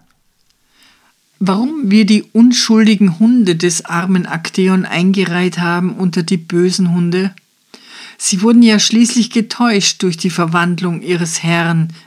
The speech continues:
in einen Hirsch. Und es wird in anderen Versionen erzählt, dass sie danach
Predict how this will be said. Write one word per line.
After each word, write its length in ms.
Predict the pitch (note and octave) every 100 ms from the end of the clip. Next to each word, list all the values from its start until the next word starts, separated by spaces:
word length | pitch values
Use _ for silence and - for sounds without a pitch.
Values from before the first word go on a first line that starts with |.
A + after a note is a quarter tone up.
| _
in 140 | F#3 F3
einen 260 | D#3+ E3
Hirsch. 600 | E3 F#3 D#3+ D#3+ - - _ _ _ _ _ _
Und 160 | F#3+ F3+
es 140 | E3
wird 160 | G#3 G3
in 140 | G3
anderen 500 | D#3+ G3+ G#3 G3+ G3+
Versionen 560 | G3 F#3+ G3 G3 G#3 D3
erzählt, 760 | F#3 - G3 G3 G#3 G3 - _ - _ -
dass 180 | F3
sie 140 | - F3
danach 600 | F3+ F3 F#3 F3+ F#3+